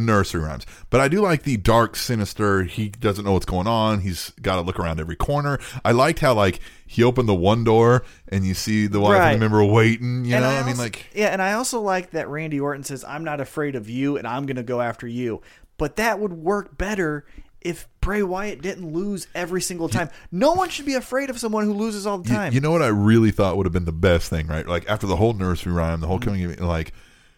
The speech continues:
Speaker 1: Orton should have just said, like, 'cause he was interrupted, right, doing his thing, right?
Speaker 2: Mm-hmm.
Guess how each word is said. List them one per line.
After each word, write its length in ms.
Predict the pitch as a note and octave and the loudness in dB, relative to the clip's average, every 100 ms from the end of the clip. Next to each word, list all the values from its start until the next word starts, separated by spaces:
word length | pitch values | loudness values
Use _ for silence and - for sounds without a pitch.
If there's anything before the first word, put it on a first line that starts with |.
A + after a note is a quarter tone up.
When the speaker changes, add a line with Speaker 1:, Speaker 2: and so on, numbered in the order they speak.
| _ _ _ | _ _ _
Speaker 1:
Orton 280 | A2 D3 C3+ | 0 2 0
should 220 | - C3+ | 0 0
have 80 | G#2 | 0
just 160 | G2+ - | -2 0
said, 260 | F#2+ E2 - - _ _ | 0 0 -4 -18 _ _
like, 160 | - G2+ | -6 -2
'cause 160 | B2 | -2
he 80 | G#3 | -2
was 140 | G3+ C#3 | -6 -4
interrupted, 500 | D3 C#3 G2 - B2 | 0 4 2 2 0
right, 240 | G#2 A2 | 0 0
doing 200 | G#2 G#2+ | -2 -2
his 120 | G2+ | -4
thing, 320 | - E2+ F2 | -4 -4 -4
right? 220 | F#2 F2 | -4 -4
Speaker 2:
Mm-hmm. 100 | B2 | -4